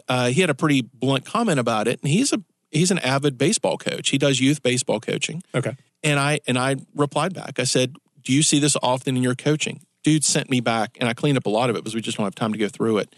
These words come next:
Speaker 2: Mm-hmm.
Speaker 1: Um, the biggest issues he sees. These are real stories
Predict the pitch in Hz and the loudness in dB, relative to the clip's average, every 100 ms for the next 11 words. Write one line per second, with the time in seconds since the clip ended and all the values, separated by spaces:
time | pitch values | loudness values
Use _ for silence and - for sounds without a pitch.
0 | - 147 123 - _ 135 127 117 113 110 | -2 0 -2 -6 _ -2 0 0 0 -4
1 | 110 _ _ - _ _ _ _ _ _ | -8 _ _ -20 _ _ _ _ _ _
2 | _ _ 143 110 _ 151 143 139 - 127 | _ _ -4 -4 _ 0 2 0 0 0
3 | 127 117 - 135 127 127 110 - - 196 | 0 -2 -2 -2 0 0 -2 -2 0 2
4 | 165 127 160 - 156 117 - - | 2 4 4 2 0 -2 -2 -10